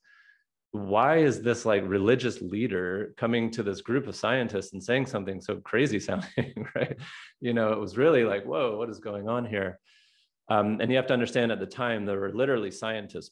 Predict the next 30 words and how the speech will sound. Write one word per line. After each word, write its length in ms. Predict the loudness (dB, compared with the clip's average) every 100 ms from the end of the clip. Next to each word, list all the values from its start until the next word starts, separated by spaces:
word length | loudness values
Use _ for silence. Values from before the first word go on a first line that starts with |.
| -14
protesting 800 | 2 2 2 -2 -6 -8 -14 -10
his 220 | -8 -10
presence 600 | -6 -2 0 -2 -8 -14 -8
at 200 | -6 -6
this 140 | -8 -8
conference. 560 | -4 -4 -6 -10 -8
There 120 | -6 -4
were 80 |
signs 600 | -4 0 2 2 0 -4 -8
that 140 | -6
said, 260 | -4 -2 -4
"The 80 |
Dalai 400 | -2 2 6 6
Lama 340 | 6 4 0 -4
should 200 | -4 -2
not 320 | 0 0 -2
be 180 | -2 -2
here. 240 | -4 -6
We 160 | -4 -4
are 100 | -4
scientists. 800 | -10 -2 2 2 2 -2 -4 -8 _
He 140 | -4
is 120 | -4 -4
a 60 |
religious 560 | -6 -2 2 2 2 0
figurehead. 580 | 0 2 2 0 -2 -6 _ _ _ -12
We 400 | 0 2 2 0 -4 -10
don't 180 | -10 -6
want 240 | -4 -4 -6
him." 260 | -10 -10